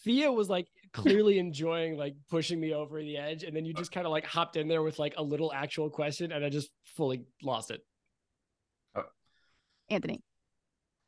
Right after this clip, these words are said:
Speaker 2: Hello, I'm Anthony. I play Arnold the Bard. My favorite part of last episode was, actually, I had a lot of favorite parts of <laughs> last episode, especially our amazing guest. But I, I really love the Rust Monster. Really love the guy with the crazy arm.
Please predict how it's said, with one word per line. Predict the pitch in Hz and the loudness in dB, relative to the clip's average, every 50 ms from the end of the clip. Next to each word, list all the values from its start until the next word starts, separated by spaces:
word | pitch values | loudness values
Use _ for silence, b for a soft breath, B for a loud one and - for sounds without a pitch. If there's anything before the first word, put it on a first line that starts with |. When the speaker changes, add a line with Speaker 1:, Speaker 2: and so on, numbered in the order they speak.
| _ _ _ _ _ _ _ _ _ _ _ _ _ _ _ _ | _ _ _ _ _ _ _ _ _ _ _ _ _ _ _ _
Speaker 2:
Hello, | - 196 170 170 208 233 214 | 0 8 10 12 12 12 12
I'm | 190 190 | 12 12
Anthony. | 196 208 196 220 214 220 202 | 12 10 10 8 6 6 8
I | 185 | 8
play | 175 - 196 208 196 | 8 8 8 8 8
Arnold | - - 180 214 240 269 269 220 202 | 8 10 8 10 10 10 8 8 6
the | 233 | 4
Bard. | 190 151 - - 196 202 208 208 208 196 180 | 4 6 8 10 12 12 12 12 10 8 4
My | 180 185 185 | 2 0 2
favorite | 180 202 202 180 | 4 2 2 4
part | 196 185 185 | 4 4 4
of | 180 175 | 4 6
last | 185 180 - - | 4 4 4 2
episode | 208 175 160 - 185 160 160 | -4 -6 -4 -4 -4 0 6
was, | 165 160 143 131 - | 6 6 6 6 6
actually, | 117 131 135 - 170 | 6 6 8 10 10
I | 156 | 10
had | 151 | 10
a | |
lot | 143 143 147 151 160 151 | 10 10 10 10 10 10
of | - - | 8 2
favorite | 151 131 131 123 | -2 -2 2 4
parts | 143 143 - - | 4 4 4 2
of | 127 127 | -4 0
<laughs> | - | 2
last | 156 127 - | 2 2 2
episode, | 135 117 - - - 143 143 147 147 139 | 0 0 0 -2 2 2 4 4 4 2
especially | 135 117 - - 127 123 - 135 131 131 131 | 0 -2 0 -2 -2 -2 0 0 4 6 6
our | 110 120 123 120 120 120 | 10 12 12 12 12 12
amazing | 120 120 120 120 117 127 131 123 | 12 8 6 4 4 0 2 6
guest. | 196 202 233 247 - - - - 135 | 8 10 10 8 6 2 -4 -2 4
But | 120 147 | 6 8
I, | 143 143 139 135 - | 8 8 6 6 2
I | - | 2
really | 127 120 123 156 175 180 175 | 2 2 4 4 4 4 6
love | 170 170 165 - 160 | 6 6 4 4 4
the | 147 | 4
Rust | 143 131 - - | 4 4 4 4
Monster. | 139 135 - - 131 | 2 2 4 2 -2
Really | 123 147 175 170 | 0 0 0 0
love | 156 147 143 131 | 0 -2 -2 2
the | 147 | 4
guy | 143 135 | 6 6
with | 131 | 6
the | 131 139 | 4 2
crazy | - 139 131 120 123 | 2 2 2 2 4
arm. | 127 123 123 123 123 123 | 4 6 8 8 6 4